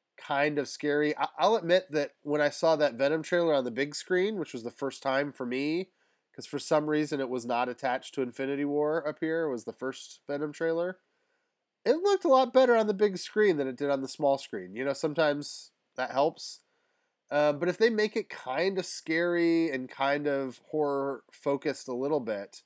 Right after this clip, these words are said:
um, it makes sense to me that Morbius is your next option, like a, a side Spider-Man universe that's uh, that's more horror-based, to me, works more.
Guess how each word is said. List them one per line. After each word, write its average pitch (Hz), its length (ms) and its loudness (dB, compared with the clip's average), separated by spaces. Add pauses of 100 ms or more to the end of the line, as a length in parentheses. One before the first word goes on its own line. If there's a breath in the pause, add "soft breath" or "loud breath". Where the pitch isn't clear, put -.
(680)
um, 135 400 0
it 156 100 -4
makes 180 220 0
sense 190 320 -2
to 175 80 -8
me 156 120 0
that 127 140 -4
Morbius 139 500 0
is 117 120 -6
your 123 80 -6
next 113 260 -6
option, 107 400 -4
like 107 220 -8
a, 117 260 -4 (380 soft breath)
a 127 80 -6
side 147 720 2
Spider-Man 131 840 0
universe 120 540 -4
that's - 580 -10 (760)
uh, 123 340 -2
that's 143 200 -10
more 190 180 4
horror-based, 156 1040 2 (840)
to 170 80 -2
me, 170 300 2
works 151 480 0
more. 135 400 0